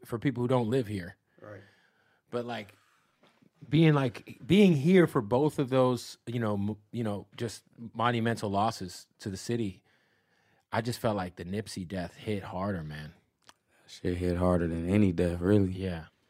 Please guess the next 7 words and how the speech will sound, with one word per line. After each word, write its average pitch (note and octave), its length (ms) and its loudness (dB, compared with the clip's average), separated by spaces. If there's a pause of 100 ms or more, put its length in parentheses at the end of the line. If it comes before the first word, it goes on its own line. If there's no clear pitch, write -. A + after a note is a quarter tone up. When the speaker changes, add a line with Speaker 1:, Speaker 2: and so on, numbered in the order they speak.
(520)
Speaker 2:
Any, G2+ 280 0 (460)
like, F2 220 -20 (680)
that, G2 160 -20 (260)
he, G2 400 -2
he, G#2 300 4
he G#2+ 320 4
hit, G#2+ 140 6